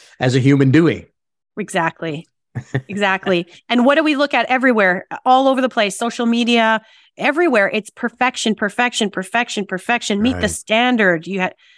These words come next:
Speaker 2: you
Speaker 1: Yeah.
Speaker 2: know, it's constant and it's overwhelming and discouraging. And that's why I feel like there's so many people who feel depressed and beat down before they ever begin, because the
Speaker 1: Mm.
Speaker 2: standards are so high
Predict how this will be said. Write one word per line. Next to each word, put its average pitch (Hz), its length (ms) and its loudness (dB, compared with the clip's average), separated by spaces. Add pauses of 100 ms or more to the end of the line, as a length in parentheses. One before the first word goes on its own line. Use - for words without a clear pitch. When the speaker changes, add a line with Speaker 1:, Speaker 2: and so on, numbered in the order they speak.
(140)
Speaker 2:
you 202 80 -8
Speaker 1:
Yeah. 196 60 2
Speaker 2:
know, 208 180 0 (360)
it's - 240 -2
constant 277 840 0
and 220 120 -4
it's 202 200 -6 (260)
overwhelming 226 1200 2
and 202 160 -6
discouraging. 202 960 0
And 208 160 -2
that's 220 240 -2
why 220 120 2
I 202 80 -2
feel 220 180 -2
like 196 140 -2
there's 202 220 -6
so - 420 -4
many 240 200 -4
people 220 460 -2 (320)
who 240 80 -6
feel 214 260 -2
depressed 214 840 -4
and 202 260 -6
beat 220 240 -4
down 208 280 0
before 196 260 -4
they 185 240 -2
ever 214 320 0
begin, 185 560 -2 (400)
because 233 280 -2
the 240 120 -6
Speaker 1:
Mm. - 40 -6
Speaker 2:
standards 359 600 2
are 247 60 -2
so 247 320 0
high 269 500 2